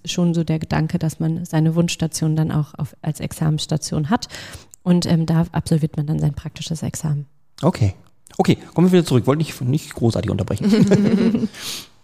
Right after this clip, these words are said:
Speaker 3: Ja.
Speaker 2: Ja.
Speaker 3: Dann, ähm, kommt zum Examen eine Praxisanleiterin, die hier aus dem Haus sein kann,
Speaker 2: Mhm.
Speaker 3: und, äh, jemand vom bitz, ein Lehrer.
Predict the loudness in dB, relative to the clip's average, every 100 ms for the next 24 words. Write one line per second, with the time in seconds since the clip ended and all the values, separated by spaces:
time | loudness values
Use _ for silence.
0 | _ _ 0 2 2 -4 -20 -8 -4 -2
1 | -2 -2 -2 -2 -4 -8 -4 -4 -2 -6
2 | -8 -10 -6 -4 -2 -2 -4 -4 -6 -8
3 | -10 -10 -8 -8 -8 -6 -4 -4 -6 -6
4 | -4 -4 -4 -6 -8 -8 -8 -8 -6 -6
5 | -6 -6 -6 -6 -6 -8 -10 -10 -8 -8
6 | -12 -12 -2 -2 0 0 0 -2 -6 -6
7 | -6 -10 -10 -10 -10 -8 -2 -2 -4 -8
8 | -6 -4 -2 -4 -4